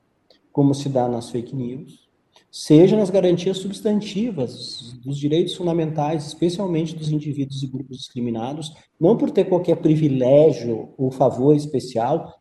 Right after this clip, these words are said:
a indivíduos e grupos discriminados. Muito ao contrário, é porque é ali onde as violações e as violências acontecem mais, é que é preciso mais atuação.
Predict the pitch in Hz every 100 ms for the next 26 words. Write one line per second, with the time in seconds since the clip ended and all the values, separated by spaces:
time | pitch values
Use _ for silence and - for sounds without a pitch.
0 | _ 127 131 139 131 135 131 127 135 127
1 | - - 131 120 110 110 123 156 254 247
2 | 240 202 156 175 160 147 147 156 165 151
3 | 147 226 247 190 156 147 151 143 123 -
4 | 151 196 180 135 131 131 135 135 120 120
5 | 120 113 120 110 110 214 294 - _ _
6 | _ 147 151 175 190 185 165 156 160 135
7 | 131 131 123 110 - - 98